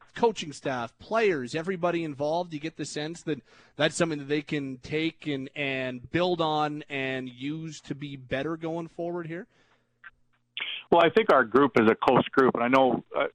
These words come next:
Speaker 2: we've heard that about this team before, but certainly going through everything that they've gone through this year and, and, uh,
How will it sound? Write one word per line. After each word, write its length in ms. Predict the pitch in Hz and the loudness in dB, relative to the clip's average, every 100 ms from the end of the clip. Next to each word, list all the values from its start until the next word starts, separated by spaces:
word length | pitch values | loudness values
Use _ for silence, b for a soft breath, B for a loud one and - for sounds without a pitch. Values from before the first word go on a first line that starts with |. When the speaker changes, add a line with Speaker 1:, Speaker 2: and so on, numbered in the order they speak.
| _ | _
Speaker 2:
we've 220 | 165 131 - | -8 -4 2
heard 240 | 143 131 | 2 4
that 140 | 120 | 4
about 300 | 120 117 131 | 4 4 2
this 140 | - 123 - | 0 -4 -4
team 180 | 131 123 | -4 -2
before, 460 | 110 - 127 135 120 | -2 2 6 6 6
but 180 | 120 - B B B B B _ - | 0 -4 B B B B B _ 2
certainly 280 | 175 175 147 | 4 4 4
going 320 | 139 143 131 | 6 4 2
through 300 | - 147 139 | -2 2 6
everything 280 | 131 131 131 | 6 4 2
that 140 | 123 - | 0 -2
they've 160 | 123 | -4
gone 260 | - 127 123 | 4 4 4
through 180 | - 123 | 2 0
this 140 | 123 - | 0 -2
year 380 | 120 120 120 117 | -2 0 2 0
and, 260 | 113 113 - | -2 -10 -10
and, 600 | 120 113 113 110 110 110 | -6 -4 -2 -4 -6 -4
uh, 380 | 110 107 110 113 | 0 2 0 -4